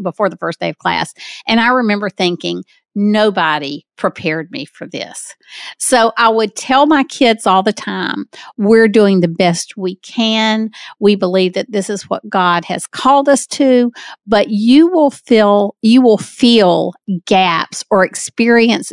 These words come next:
gaps in what you know and need to know in various situations." And part of our job is just teaching our kids how to learn and how to navigate life. And, um, so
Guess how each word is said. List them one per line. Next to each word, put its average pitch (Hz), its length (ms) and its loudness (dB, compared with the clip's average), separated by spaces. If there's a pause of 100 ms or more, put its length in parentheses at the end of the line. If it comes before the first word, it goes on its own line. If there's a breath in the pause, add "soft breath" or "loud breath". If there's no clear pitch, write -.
(140)
gaps 175 640 -2 (380 loud breath)
in 214 220 2
what 208 260 2
you 190 340 -4 (120)
know 233 720 4
and 196 220 4
need 254 280 4
to 175 140 0
know 151 540 -4 (340 loud breath)
in 202 220 -2
various 196 440 0
situations." 175 880 -4
And 175 160 -2 (300 loud breath)
part 370 260 2
of 240 80 -4
our 214 200 2
job 156 500 0
is 190 160 -2
just - 180 -2
teaching 247 300 -2
our 196 140 0
kids - 340 -2
how 208 220 -6
to 208 100 -4
learn 196 560 -4 (420 soft breath)
and 208 140 2
how 226 220 0
to 262 60 2
navigate 190 520 -4
life. 165 600 -8 (520 loud breath)
And, 196 380 -2
um, 185 220 -4
so 190 500 2